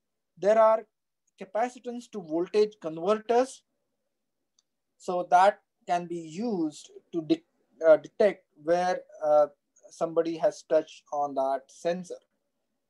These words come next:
In the case of proximity sensors, the, the only purpose of the proximity sensor is to find out or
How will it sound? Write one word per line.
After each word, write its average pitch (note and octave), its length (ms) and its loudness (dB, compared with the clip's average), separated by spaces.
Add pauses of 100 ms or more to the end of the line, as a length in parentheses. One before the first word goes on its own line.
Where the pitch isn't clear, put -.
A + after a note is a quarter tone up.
(100)
In F#3+ 60 -12
the F#3+ 80 -2
case A#3+ 260 2
of A3+ 200 4
proximity A3+ 560 0
sensors, A3+ 720 -2 (280)
the, E3 140 0 (200)
the D#3+ 140 2
only G#3 300 -2
purpose G#3+ 400 -2
of G#3+ 120 0
the G#3 80 -2
proximity G3 580 -4
sensor G3 640 0
is E3+ 240 -8
to E3 380 -8 (220)
find F3 300 -2
out F3 500 6
or D#3 180 0